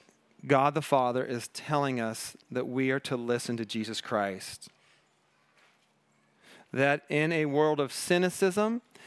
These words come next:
in a world of distractions, that we have to be able to have a voice in our lives, that we have to have somebody that we can listen to.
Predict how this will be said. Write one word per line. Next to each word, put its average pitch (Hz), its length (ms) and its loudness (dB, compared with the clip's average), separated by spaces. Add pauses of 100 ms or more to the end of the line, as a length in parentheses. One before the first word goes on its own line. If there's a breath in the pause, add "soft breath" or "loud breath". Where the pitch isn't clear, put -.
(160 loud breath)
in 143 160 2
a 139 100 2
world 147 360 2
of 131 280 0
distractions, 240 1200 2 (1040 soft breath)
that 151 200 0
we 175 240 2
have 180 340 4
to 190 100 0
be 151 300 4
able 151 160 0
to 143 360 2 (1800 loud breath)
have 160 320 2
a 160 100 0
voice 127 520 0
in 139 140 -2
our 127 80 2
lives, 135 300 2
that 143 80 -2
we 165 100 2
have 196 160 2
to 180 80 2
have 160 180 2
somebody 196 840 2
that 143 160 -2
we 139 120 2
can 123 400 0
listen 123 360 2
to. 95 400 -4